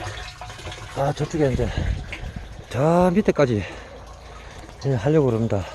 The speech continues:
물론 돈이 많아서 저렇게,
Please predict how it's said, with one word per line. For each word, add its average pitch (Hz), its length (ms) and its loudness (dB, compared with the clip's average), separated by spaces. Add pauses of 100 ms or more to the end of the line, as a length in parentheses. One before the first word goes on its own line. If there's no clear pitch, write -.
(2250)
물론 190 420 10 (1160)
돈이 196 260 12
많아서 175 360 8
저렇게, 147 540 6